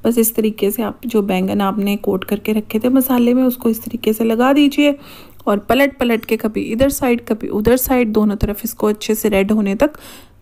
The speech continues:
पका लीजिए। और जैसे ही आपका पक जाएगा ये proper, तो last में सारे डाल के, बैंगन के pieces जितने भी हैं आपके,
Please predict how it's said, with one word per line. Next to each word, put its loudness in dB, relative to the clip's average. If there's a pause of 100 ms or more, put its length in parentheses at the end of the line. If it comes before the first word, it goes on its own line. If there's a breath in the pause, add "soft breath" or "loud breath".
(100)
पका 2
लीजिए। 2
और 0
जैसे 0
ही 4
आपका 0
पक 0
जाएगा 4
ये 4
proper, 0 (320 loud breath)
तो 2
last 0
में 4
सारे 2 (160)
डाल 2
के, 0 (240)
बैंगन 0
के 0
pieces -2
जितने -2
भी 2
हैं 2
आपके, -2